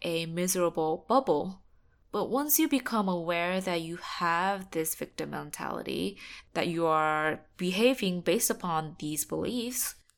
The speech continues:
then you are breaking the cycle.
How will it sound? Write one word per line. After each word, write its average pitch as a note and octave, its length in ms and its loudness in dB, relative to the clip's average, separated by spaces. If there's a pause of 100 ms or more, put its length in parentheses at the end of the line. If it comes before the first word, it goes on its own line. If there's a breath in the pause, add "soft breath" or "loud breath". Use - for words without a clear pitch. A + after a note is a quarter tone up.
(840)
then C4+ 420 -2
you A3+ 140 0
are G#3+ 100 6
breaking G3 580 0
the F#3 120 2
cycle. - 640 -2